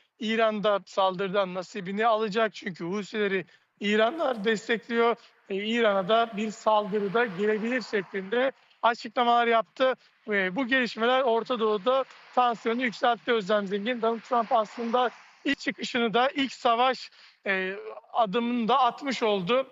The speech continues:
Uluslararası toplum tarafından da yakından takip ediliyor. New York'tan, Birleşmiş Milletler'den de bu adımlar takip ediliyor. Ama, e, Trump yönetimine baktığımızda kesinlikle kendilerinin geri adım atmayacağını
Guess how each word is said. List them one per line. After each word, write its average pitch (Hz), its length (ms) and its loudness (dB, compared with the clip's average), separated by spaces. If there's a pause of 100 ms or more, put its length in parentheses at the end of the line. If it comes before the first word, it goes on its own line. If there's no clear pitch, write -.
(400)
Uluslararası 226 680 -4
toplum 247 360 -2
tarafından 226 600 0
da 240 60 0
yakından 185 460 -4
takip 175 340 -2
ediliyor. 190 420 0 (320)
New 226 160 2
York'tan, 214 360 0
Birleşmiş 208 460 -6
Milletler'den 233 680 0
de 180 160 -6
bu 190 120 0 (240)
adımlar 190 460 0
takip 196 380 0
ediliyor. 220 460 0 (260)
Ama, 190 280 2 (140)
e, 175 320 -8 (460)
Trump 220 340 2
yönetimine 190 460 0
baktığımızda 208 800 0 (300)
kesinlikle 226 1000 0
kendilerinin 202 640 0
geri 196 220 2
adım 190 260 2
atmayacağını 226 840 2